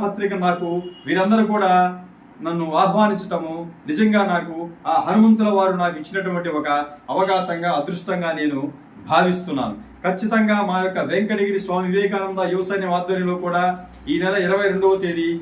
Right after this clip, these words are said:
హనుమాన్ శోభయాత్ర బైక్ ర్యాలీలో కూడా మేమందరం కూడా పాల్గొంటాము. మేము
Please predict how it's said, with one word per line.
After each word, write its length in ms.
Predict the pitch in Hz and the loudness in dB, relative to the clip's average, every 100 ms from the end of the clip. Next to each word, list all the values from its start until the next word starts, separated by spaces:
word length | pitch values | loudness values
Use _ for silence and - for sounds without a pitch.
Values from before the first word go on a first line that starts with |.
| - - | -8 -6
హనుమాన్ 340 | 175 202 202 180 | -4 0 -2 -2
శోభయాత్ర 520 | 190 190 185 175 - 143 | -2 0 2 0 -2 -2
బైక్ 200 | 175 180 175 | -2 0 0
ర్యాలీలో 280 | 180 175 170 | 0 0 -2
కూడా 160 | 165 156 156 - - 131 | -2 -2 -4 -10 -8 -2
మేమందరం 480 | 156 170 190 214 196 | 0 0 0 0 0
కూడా 140 | 190 185 156 | 2 2 2
పాల్గొంటాము. 560 | 175 175 170 165 160 175 - - 220 | 2 0 0 -2 -2 -6 -10 -8 0
మేము 180 | 180 | 4